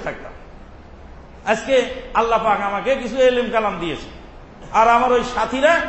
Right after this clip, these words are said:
লোহার কামারের কাজ করে, লোহার কামারের আগুনের হিটে সামনের চুলগুলি পেকে গেছে, পিছনেগুলি কাঁচা। আমি দেখে বললাম, "ভাই, তোমার সামনের চুল পেকে গেছে আর পিছনের চুল কাঁচা কেন?"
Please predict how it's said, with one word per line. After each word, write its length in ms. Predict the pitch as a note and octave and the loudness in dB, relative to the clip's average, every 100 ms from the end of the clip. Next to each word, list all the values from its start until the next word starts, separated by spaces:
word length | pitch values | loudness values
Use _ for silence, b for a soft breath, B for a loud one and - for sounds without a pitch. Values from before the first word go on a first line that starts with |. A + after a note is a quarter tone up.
| - | -6
লোহার 300 | C4 D4 C#4+ | 2 4 4
কামারের 380 | C#4 B3+ A3 G3+ D#3+ | 0 -2 -2 -2 -4
কাজ 120 | D3+ - | -6 -6
করে, 260 | A#2 G#2+ - - - - - - - - - - - - | -14 -14 -16 -18 -18 -16 -16 -16 -16 -16 -16 -18 -18 -4
লোহার 260 | F3 A3 A3+ G#3+ | 2 4 4 0
কামারের 360 | G#3 A3 A3 F3+ - - | 0 2 0 -2 -10 -6
আগুনের 400 | F#3+ G3 G#3 G#3 | -2 0 0 -4
হিটে 440 | D3 G#3 A3+ F3+ A#2+ - - - - | -4 -2 0 0 -2 -12 -14 -16 -10
সামনের 380 | - A#3+ C#4+ D4+ - C#4+ | -2 0 4 2 0 -4
চুলগুলি 480 | C4+ A#3+ C4 B3 - | -4 -2 -2 -2 2
পেকে 260 | B3 B3+ | 4 4
গেছে, 240 | D4+ C#4 A#3+ | 2 4 2
পিছনেগুলি 480 | A#3+ A3+ A3+ G#3+ G3 | 0 -4 -2 -2 -4
কাঁচা। 360 | F#3+ D3+ A2 - - - - - - - - - - - - | -4 -6 -8 -10 -14 -16 -16 -14 -14 -14 -14 -14 -14 -14 -4
আমি 180 | F3+ A3+ | 0 2
দেখে 220 | G#3+ G3+ | 2 2
বললাম, 240 | A3 G#3 F#3+ | 2 2 2
"ভাই, 160 | A#3+ A#3+ | 2 2
তোমার 160 | C4+ | 0
সামনের 420 | - - A#3+ C4 C4+ | -2 -2 -2 0 0
চুল 200 | C#4 A#3+ A#3+ | 0 -4 0
পেকে 220 | A3 A3+ | 2 2
গেছে 300 | G3 G3+ G3 - | 2 0 -4 -2
আর 120 | G#3 A3 | 0 0
পিছনের 360 | A#3 A#3+ C#4 B3 | 0 4 4 4
চুল 160 | B3+ - | -2 0
কাঁচা 260 | A3 G#3+ A3+ | 0 2 2
কেন?" 160 | C#4+ | 2